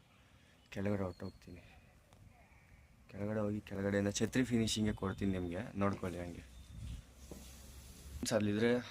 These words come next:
ಫ್ರೆಂಡ್ಸ್, ಅಲ್ಲಿದ್ರೆ ಗಾಬರಿ ಆಗುತ್ತೆ ಅಂತ ಬಂದೆ. ಅಕ್ಕಿ ನೋಡಿ ಇವಾಗ ಏಟ್ ಹೊಡಿತೆ, ಸೌಂಡ್ ಕ್ಲೀನಾಗಿ ಕೇಳಿಸುತ್ತೆ.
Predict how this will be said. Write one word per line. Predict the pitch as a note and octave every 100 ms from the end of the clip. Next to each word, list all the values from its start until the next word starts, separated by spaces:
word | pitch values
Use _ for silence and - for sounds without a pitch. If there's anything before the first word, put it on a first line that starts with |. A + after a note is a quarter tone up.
| - - -
ಫ್ರೆಂಡ್ಸ್, | A2 A#2+ G#2+
ಅಲ್ಲಿದ್ರೆ | G#2 A2+ A2+
ಗಾಬರಿ | G#2 G#2+ A2+
ಆಗುತ್ತೆ | A2 A2 G#2
ಅಂತ | G2+
ಬಂದೆ. | G2+ G2+ B2+ _ - - -
ಅಕ್ಕಿ | G2 - B2
ನೋಡಿ | B2 A#2
ಇವಾಗ | A2 G#2
ಏಟ್ | A2+ A2
ಹೊಡಿತೆ, | G#2+ G#2+ - F#2+ - -
ಸೌಂಡ್ | - G#2+ A#2 -
ಕ್ಲೀನಾಗಿ | - - A#2+ A#2 A#2 A#2 A#2
ಕೇಳಿಸುತ್ತೆ. | B2 G2+ G#2 A2 - G#2 - D3